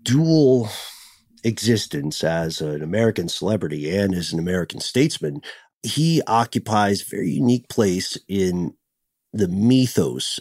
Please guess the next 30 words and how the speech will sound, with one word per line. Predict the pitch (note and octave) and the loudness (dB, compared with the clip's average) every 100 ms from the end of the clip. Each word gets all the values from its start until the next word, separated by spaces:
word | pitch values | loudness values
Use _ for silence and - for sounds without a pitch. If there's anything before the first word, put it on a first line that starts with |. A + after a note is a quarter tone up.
| - | -6
of | F#2+ F2 F2 - | -4 -4 -6 -8
the | - | -8
U | F#2 G#2+ G2 | -2 2 2
S. | E2+ - - - | 0 -6 -6 0
Now, | A#2 A2+ | 2 2
if | C3+ C3+ B2+ | 0 0 -2
you | |
look | B2 D#3+ G3 | 0 2 2
at | A#2+ - | 0 2
just | B2+ A2+ - | 2 2 0
the | |
boxes | E2 G#2 A#2+ - B2 A2 | 0 2 2 2 -2 0
you | G#2+ | 0
want | G#2 F#2 | 0 0
to | |
tick | - B2+ A2+ | 0 -2 -2
for | - F2+ | -2 -4
a | |
president, | - A2+ G#2 A#2 G#2+ - - | 0 0 0 -2 -2 -4 -16
he's, | - - C3+ - - - - - - - _ _ _ _ | -8 -2 -2 -2 -12 -14 -16 -20 -20 -20 _ _ _ _
he's | - C#3 | -2 2
got | D#3 B2 - | 4 2 2
everything, | A#2+ A2 E2+ D#2 - - - - | 0 0 -2 -8 -10 -14 -12 0
right? | G2+ G2+ | 2 2
He's | - F#2 G#2 F#2 | -2 -2 -2 0
a, | F2 F2+ - | -2 -2 -4
he's | - A#2 G#2+ | -2 0 2
a | G2 F#2 - | 2 0 0
Massachusetts | A2 A2+ - G#2 - A2+ - G2+ | 0 2 0 -4 0 0 0 -6
boy. | - A2+ G#2+ G#2+ | 0 2 4 2